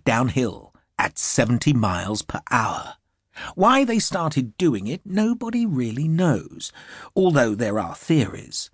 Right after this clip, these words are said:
The most colourful is that it has pagan origins. The start of the new year, spring, was celebrated by rolling burning brushwood down hills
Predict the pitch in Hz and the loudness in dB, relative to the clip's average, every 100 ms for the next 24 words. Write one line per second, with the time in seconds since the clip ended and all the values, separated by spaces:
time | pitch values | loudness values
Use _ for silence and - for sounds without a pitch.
0 | _ _ _ - - 151 143 127 - - | _ _ _ -18 -2 4 4 4 0 -2
1 | - 156 110 - 82 90 165 - - - | 2 2 2 -4 -12 -10 -8 -8 -12 -12
2 | - 190 202 160 - 196 180 - - - | 0 2 2 -2 -2 0 -2 -4 2 2
3 | 156 101 98 92 82 78 - - - - | 2 -2 -4 -6 -6 -8 -8 -14 -12 -12
4 | - _ _ _ _ _ _ - - - | -14 _ _ _ _ _ _ -8 -2 0
5 | 214 180 156 135 131 123 131 113 139 180 | 4 4 4 0 -2 0 0 2 2 2
6 | - 151 - _ - - 139 101 127 208 | 0 -6 -8 _ -8 -2 0 0 -2 -6
7 | - 220 151 - 185 147 131 120 - 208 | -6 0 0 2 0 0 0 -4 -2 -4
8 | - 165 156 139 120 120 127 117 123 110 | 0 0 2 2 2 2 0 2 0 2
9 | 107 117 110 165 160 - 92 85 156 _ | 0 0 0 0 0 -6 -10 -12 -14 _
10 | - 90 98 101 214 208 - - | -4 -4 -4 -4 2 2 0 -12